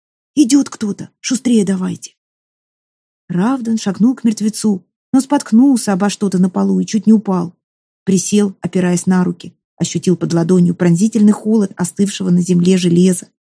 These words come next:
и шероховатую деревянную рукоять, боевой топор Биргера.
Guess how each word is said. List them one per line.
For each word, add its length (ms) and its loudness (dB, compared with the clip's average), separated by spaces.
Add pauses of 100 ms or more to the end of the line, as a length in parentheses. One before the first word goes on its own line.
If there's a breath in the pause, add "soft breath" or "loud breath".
(240)
и 120 4
шероховатую 680 -2
деревянную 480 0
рукоять, 540 -4 (320)
боевой 320 4
топор 360 -2
Биргера. 500 0